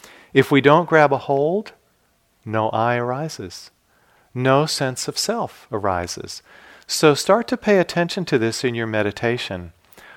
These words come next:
When is there the fixation and grabbing a hold of a sense experience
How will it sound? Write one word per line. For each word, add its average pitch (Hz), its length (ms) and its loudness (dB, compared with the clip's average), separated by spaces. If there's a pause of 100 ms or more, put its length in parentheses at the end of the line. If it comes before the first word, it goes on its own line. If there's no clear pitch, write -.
(160)
When 175 280 8
is 160 300 0
there 127 380 6
the 110 160 0
fixation 127 800 0
and 110 180 -6
grabbing 110 440 4
a 101 40 -6
hold 120 520 2
of 107 160 -4
a 101 60 -6
sense - 340 -4
experience 95 800 -4